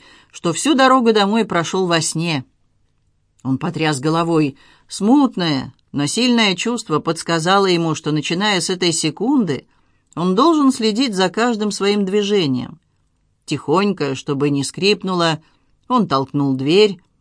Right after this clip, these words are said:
Она проснулась и услышала, что он роется в сундуке. В глаза ей ударил свет карманного фонарика, и она повернулась лицом к стене, но вдруг поняла, что Дамасо не раздевается.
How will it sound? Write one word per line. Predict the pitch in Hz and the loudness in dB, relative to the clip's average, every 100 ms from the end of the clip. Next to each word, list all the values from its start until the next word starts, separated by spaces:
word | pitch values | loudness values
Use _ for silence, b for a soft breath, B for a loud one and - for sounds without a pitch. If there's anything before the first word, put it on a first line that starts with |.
| _ _ _ _ _ _ _ - | _ _ _ _ _ _ _ -4
Она | 170 285 | 2 2
проснулась | 320 320 320 - 208 269 214 - | 2 0 -2 -2 -2 0 0 -2
и | |
услышала, | 151 147 185 220 220 214 | -4 -2 -2 0 2 0
что | - 233 | 2 2
он | 226 | 4
роется | 226 233 220 220 | 4 4 4 0
в | |
сундуке. | - 220 214 226 220 196 139 110 _ _ _ _ _ _ _ | 0 0 0 0 0 0 0 -4 _ _ _ _ _ _ _
В | - | -14
глаза | 120 131 135 156 | -8 -6 -2 2
ей | 190 180 170 | 4 4 4
ударил | 151 185 180 | 4 2 2
свет | 165 175 185 | 0 -2 -2
карманного | - 165 180 196 190 180 | -2 0 2 2 0 0
фонарика, | 180 175 208 202 175 143 127 b b - | 0 2 4 2 2 -4 -6 b b 0
и | |
она | 185 220 | 4 4
повернулась | 233 240 269 294 269 180 | 4 2 4 4 4 2
лицом | 180 185 - 214 | 0 -2 0 -2
к | 185 | -2
стене, | - 247 330 | -2 0 2
но | 311 | 0
вдруг | 254 302 - | 2 0 0
поняла, | 277 285 294 285 | 0 2 2 0
что | - | 0
Дамасо | 254 262 262 262 | 2 4 4 2
не | 254 254 | 0 2
раздевается. | 254 233 269 269 202 139 - - | 0 -2 0 0 0 -2 -6 -14